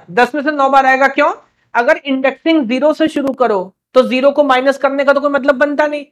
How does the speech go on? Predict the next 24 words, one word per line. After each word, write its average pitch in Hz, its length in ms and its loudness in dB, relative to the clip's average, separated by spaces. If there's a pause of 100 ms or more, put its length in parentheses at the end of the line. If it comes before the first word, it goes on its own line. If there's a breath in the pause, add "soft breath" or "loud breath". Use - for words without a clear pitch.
(400)
लेकिन 254 360 2
अगर 302 240 4
examiner 262 600 0
ने 320 100 -2
कभी 285 380 2
भी 370 100 6
हल्का 269 380 2
सा 294 120 0
मामला 269 320 2
twist 285 380 -2
कर 220 120 -2
दिया 220 300 -8 (500)
और 262 160 4
indexing 285 520 0
वन 247 280 0
से 277 380 2
या 262 140 2
किसी 302 260 0
और 285 200 4
number 277 260 -2
से 285 140 -6
शुरू 262 200 -6
कर 214 200 0
दी, 226 280 -8